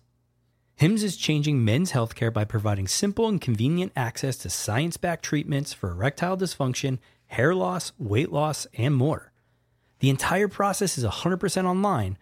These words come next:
so you can get a new routine of improving your overall health faster.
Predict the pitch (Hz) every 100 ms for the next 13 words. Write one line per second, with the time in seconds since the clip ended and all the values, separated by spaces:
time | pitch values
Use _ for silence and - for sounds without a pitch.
0 | - - 131 147 135 110 104 123 214 247
1 | 226 - 196 180 139 - 147 147 123 104
2 | 120 160 180 165 110 104 - - - -
3 | 120 120 - -